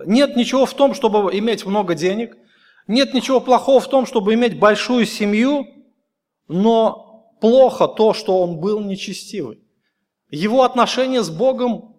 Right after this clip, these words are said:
они, э, вообще никак не привязывали его к Господу. То есть он шел против Бога, он поступал против Его воли и жил не так, как хотел Господь. И вот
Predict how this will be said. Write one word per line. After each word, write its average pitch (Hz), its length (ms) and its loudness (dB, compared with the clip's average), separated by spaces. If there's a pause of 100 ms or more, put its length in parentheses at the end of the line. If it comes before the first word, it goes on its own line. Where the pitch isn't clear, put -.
они, 220 560 -2
э, - 580 -16
вообще 156 720 -4
никак 208 600 -2
не 180 180 -4
привязывали 190 640 0
его 185 320 0
к 151 60 -10
Господу. 143 580 -2 (540)
То 202 100 4
есть 202 240 2
он 269 240 4
шел 269 640 0 (500)
против 233 480 0
Бога, 170 280 2
он 226 340 2
поступал 254 560 2
против 254 460 4
Его 208 260 4
воли 254 580 2 (380)
и 208 140 0
жил 233 500 -2
не 196 140 -2
так, 233 320 -4
как 220 160 -6
хотел 190 560 -2 (240)
Господь. 143 480 -2 (800)
И 180 80 0
вот 330 220 2